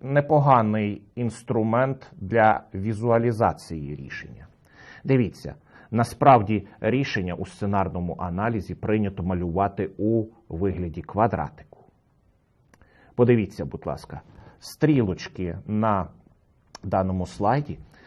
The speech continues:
означають наше з вами життя. Стрілочка, яка передує квадратику, означає, жили ми з вами, не тужили.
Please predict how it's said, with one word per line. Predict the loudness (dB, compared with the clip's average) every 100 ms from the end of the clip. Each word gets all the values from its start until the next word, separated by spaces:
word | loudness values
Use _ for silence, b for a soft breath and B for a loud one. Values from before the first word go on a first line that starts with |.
| B B
означають | -4 0 -2 0 0 2 0 -4
наше | -4 -6 -10
з |
вами | -6 -4 -4
життя. | -8 -10 -10 -14 -14 _ _ _ -20 -20 -20 b b
Стрілочка, | -20 -6 -2 -2 -2 -4
яка | -2 -2
передує | 0 2 2 2 0 0 -2
квадратику, | 0 0 0 -6 -10 -16 -10
означає, | -8 -6 -6 -4 -4 -4
жили | -2 0 0 0
ми | -4
з | -4
вами, | -4 -4
не | -8
тужили. | -10 -10 -4 -2 -2